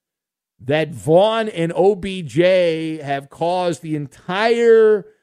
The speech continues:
Sean McVay era to crumble. It is a Greek tragedy,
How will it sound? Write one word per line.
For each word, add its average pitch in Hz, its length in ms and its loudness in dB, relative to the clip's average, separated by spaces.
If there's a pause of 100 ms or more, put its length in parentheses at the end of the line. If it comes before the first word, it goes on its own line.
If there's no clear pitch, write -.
(120)
Sean 202 640 -4
McVay 180 760 -2
era 147 560 0
to 147 200 -8
crumble. 180 640 -2 (920)
It 165 120 2
is 170 160 0
a 165 160 -2
Greek 202 600 -4
tragedy, 185 840 -2